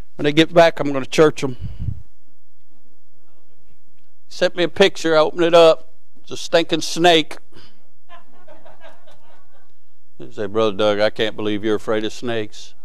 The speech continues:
I'm not afraid of snakes. I'm a Bible believer. Genesis three fifteen, God told the serpent he'd put enmity between his seed and the woman's seed.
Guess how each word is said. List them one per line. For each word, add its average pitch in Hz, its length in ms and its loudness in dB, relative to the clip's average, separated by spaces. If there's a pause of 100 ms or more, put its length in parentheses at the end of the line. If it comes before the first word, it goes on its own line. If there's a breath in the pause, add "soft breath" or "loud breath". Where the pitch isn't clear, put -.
(120)
I'm 104 100 -4
not 110 180 0
afraid 139 260 -2
of 110 60 -6
snakes. 123 420 -2
I'm 117 140 -2
a 110 80 -2
Bible 120 320 4
believer. 147 480 -2 (1120)
Genesis 123 500 -2
three 135 200 0
fifteen, 160 480 0
God 127 280 4
told 135 260 4 (100)
the 117 120 2
serpent 143 480 4
he'd 131 180 0
put 127 240 2
enmity 151 480 0
between 123 480 0
his 135 300 0
seed 165 400 0
and 156 120 2
the 156 60 2
woman's 160 420 2
seed. 101 360 -2